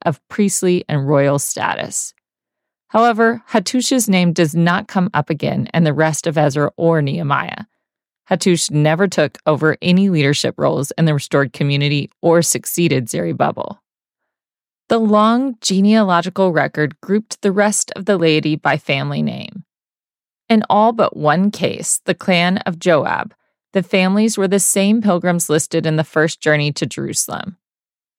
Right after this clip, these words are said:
After eighty years, the families were reunited in Judah. Ezra named twelve extended families joining the pilgrimage. Possibly there were more families who joined,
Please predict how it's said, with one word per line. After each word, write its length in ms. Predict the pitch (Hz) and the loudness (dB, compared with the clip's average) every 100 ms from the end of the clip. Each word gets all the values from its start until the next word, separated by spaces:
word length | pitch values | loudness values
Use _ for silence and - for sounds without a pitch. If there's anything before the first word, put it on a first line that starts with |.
| _ _ _ | _ _ _
After 380 | 208 190 202 - - | -4 0 -2 -2 0
eighty 240 | 202 202 | 0 0
years, 460 | 214 185 160 151 - | 0 2 2 2 0
the 120 | 170 | -4
families 500 | - 160 156 160 160 | 0 0 0 0 -2
were 160 | 156 143 | -2 -2
reunited 800 | 143 165 170 170 147 147 147 139 | -2 0 0 0 0 0 -2 -2
in 160 | 143 | -4
Judah. 480 | - 95 - - - _ _ _ _ _ _ _ _ _ _ _ - | -6 -8 -8 -10 -14 _ _ _ _ _ _ _ _ _ _ _ -2
Ezra 300 | 254 294 294 | 0 0 2
named 400 | 254 220 208 - _ | 2 4 2 -2 _
twelve 460 | - 208 208 233 - | -2 2 4 2 -2
extended 540 | 220 - 185 180 185 | -6 -4 0 0 0
families 480 | - 151 151 147 147 | -2 0 0 0 -4
joining 400 | - 147 143 143 | -4 -2 -2 -2
the 80 | 135 | -4
pilgrimage. 840 | 147 139 - 107 73 - - - _ _ _ _ _ - | -2 -2 -4 -10 -10 -12 -16 -20 _ _ _ _ _ -2
Possibly 520 | 185 175 196 202 208 | 0 0 0 2 4
there 140 | 196 | 4
were 100 | 185 | 4
more 280 | 190 202 226 | 4 4 2
families 480 | 220 135 143 139 - | 0 -2 0 -2 -2
who 80 | 147 | -4
joined, 420 | 135 139 139 | -2 -2 -2